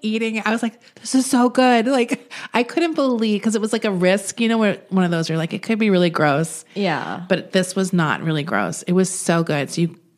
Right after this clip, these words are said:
Speaker 1: gotta try. It literally tastes like the filling you like for key lime pie. Like,
Speaker 2: Yeah.
Speaker 1: it was so freaking good. And the donuts were really good. Um, I'm trying to think where else I went. <clears throat> Oh, I do wanna give a shout out to one of our listeners.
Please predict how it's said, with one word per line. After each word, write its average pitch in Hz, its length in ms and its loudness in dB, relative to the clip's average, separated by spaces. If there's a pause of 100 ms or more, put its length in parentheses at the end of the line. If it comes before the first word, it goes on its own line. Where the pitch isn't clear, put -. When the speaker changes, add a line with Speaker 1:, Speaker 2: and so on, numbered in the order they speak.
(140)
Speaker 1:
gotta 160 320 2
try. 143 680 -2 (440)
It 190 160 2
literally 214 320 4
tastes 175 320 0
like 156 180 -2
the 160 60 -2
filling 156 420 0
you 147 120 0
like 131 240 -4
for 143 120 -4
key 143 160 -6
lime 127 220 -6
pie. 90 320 -6
Like, 127 200 -2
Speaker 2:
Yeah. 165 240 2
Speaker 1:
it 165 80 2
was 160 160 2
so 139 360 0
freaking 143 400 -4
good. 131 340 -2
And 156 80 2
the 165 80 4
donuts 165 420 2
were 165 120 4
really 156 260 2
good. 139 460 -2 (720)
Um, 147 480 -2 (100)
I'm - 80 -20
trying 202 220 -4
to 196 60 -8
think 170 180 -6
where 151 80 -6
else 151 240 -8
I 143 60 -10
went. 143 240 -12 (420)
<clears throat> - 520 -10
Oh, 214 300 0 (800)
I 180 60 0
do 190 200 0
wanna 196 200 2
give 214 160 -2
a 226 60 0
shout 170 340 0
out 165 320 -2
to - 80 -4
one 170 120 2
of 165 120 -2
our 160 120 0
listeners. 190 800 0